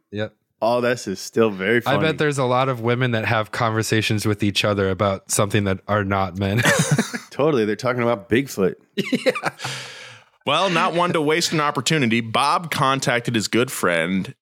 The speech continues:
Speaker 3: Everett Jasmer to see if he would join him. Everett was a truck guy as well, and he fashioned his own monster truck he named U S A One. It kinda sounds like a plumbing company you'd see in the phone
Speaker 2: I think
Speaker 3: book.
Speaker 2: it sounds like a jet.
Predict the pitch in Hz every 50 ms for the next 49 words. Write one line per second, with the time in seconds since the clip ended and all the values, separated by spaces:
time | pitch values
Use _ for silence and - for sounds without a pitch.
0 | _ _ - 87 87 82 90 104 107 - 107 - 156 160 170 180 165 139 110 92
1 | 85 87 - 117 107 - - - 107 98 98 107 104 - 95 82 73 82 92 95
2 | - - 117 131 139 131 117 98 80 67 65 - - - - - - - - _
3 | _ - 196 220 226 220 180 135 127 120 131 120 - - 107 87 - - 92 87
4 | 87 87 95 95 113 127 131 131 127 127 123 - 120 135 147 139 - 151 143 139
5 | 139 - 151 131 120 110 113 98 87 - - 165 196 202 165 117 95 87 87 90
6 | - 92 82 - - 98 92 90 98 110 - _ _ _ _ _ _ - - 165
7 | 180 151 - - 87 90 92 95 - - - _ _ - 76 82 95 127 139 147
8 | 143 135 - - 127 113 113 113 113 110 95 92 95 101 101 101 85 60 50 -
9 | - _ _ _ _ _ _ _ _ _ _ _ _ _ _ _ _ _ _ _
10 | _ _ _ _ _ _ _ _ _ _ _ - - - 110 110 110 - 110 107
11 | 110 104 110 98 95 - - - 123 123 123 110 95 87 85 80 87 - _ _
12 | _ _ - - 95 80 - - - - - - - _ _ _ _ _ _ _
13 | _ _ _ _ _ _ - 90 82 - - - 87 85 82 87 82 - - 101
14 | 101 101 95 - - 107 - - 104 104 101 131 127 151 156 - - 156 120 95
15 | - -